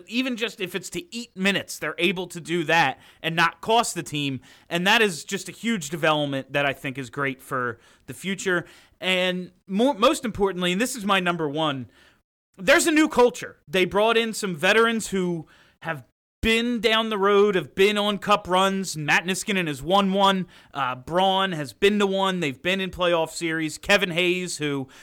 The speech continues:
just seems to be everybody's, everybody's buddy, just a, a hilarious guy that they all like. And it just seems that adding in a little bit of a new culture has contributed as much to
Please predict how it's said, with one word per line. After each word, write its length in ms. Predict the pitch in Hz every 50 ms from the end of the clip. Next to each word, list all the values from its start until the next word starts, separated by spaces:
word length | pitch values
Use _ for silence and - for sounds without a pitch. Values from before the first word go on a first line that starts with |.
| - -
just 240 | - - 196 - -
seems 240 | - 214 196 185 -
to 80 | - -
be 240 | 147 175 175 170
everybody's, 840 | - 175 175 151 180 190 175 131 170 170 165 156 160 160 - - - -
everybody's 580 | 156 170 165 190 175 - - 190 185 180 175
buddy, 380 | - - 160 156 156 160 160 165
just 320 | 151 156 160 - - -
a, 160 | - 160 147 - - 175 185 196 190
a 100 | 165 160
hilarious 600 | 185 185 175 165 165 170 170 175 170 170 160 -
guy 300 | - 165 147 156 165 170
that 180 | 160 170 165 -
they 120 | 170 165
all 200 | 160 160 160 156
like. 320 | 156 151 156 160 147 - - - - - - - -
And 140 | 196 196 208
it 100 | 202 -
just 260 | - 214 247 233 -
seems 340 | - 226 233 226 220 190 175
that 240 | 196 185 180 - -
adding 360 | - 175 190 220 226 220 214
in 100 | 214 208
a 40 | 196
little 340 | 175 180 185 202 233 247 240
bit 160 | 190 226 208
of 120 | 214 202 190
a 40 | 190
new 180 | 185 202 202
culture 580 | - - - 202 208 214 - - 170 156 135 123 - - - - -
has 220 | - 180 180 175 -
contributed 720 | - - 202 170 - - 220 226 190 214 196 196 185 180
as 180 | 180 165 147
much 380 | 151 170 170 185 180 - - -
to 480 | - 175 180 165 165 160 156 151 147